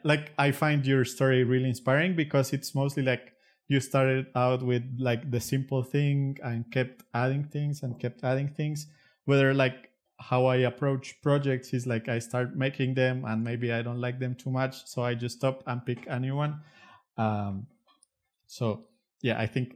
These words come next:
that's, uh, really awesome, and I might <laughs> try to put that into practice on, on, on my ne-, next project.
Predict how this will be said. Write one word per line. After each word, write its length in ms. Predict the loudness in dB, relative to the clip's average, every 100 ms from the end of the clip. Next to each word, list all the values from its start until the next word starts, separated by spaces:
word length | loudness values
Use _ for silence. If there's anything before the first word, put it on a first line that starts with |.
| -8
that's, 340 | -6 -6 -8 -10
uh, 240 | -8 -6 -4
really 260 | -4 -2
awesome, 440 | -2 -2 -2 -6 -6
and 300 | -6 -6 -6
I 140 | -2 0
might 400 | 2 0 0 -6 -8 -14
<laughs> 220 | _ _
try 220 | -6 -6 -6
to 180 | -10
put 240 | -6 -6 -2
that 160 | -4 -6 -20 -20 _ _
into 220 | -6 -6 -6
practice 680 | -2 -4 -4 -8 -8 -18 -20 _
on, 180 | -12 -10 -8
on, 200 | -8 -8
on 140 | -12 -10
my 120 | -8
ne-, 220 | -6 -8 -10 -8
next 320 | -6 -6 -8
project. 460 | -2 0 -2 -8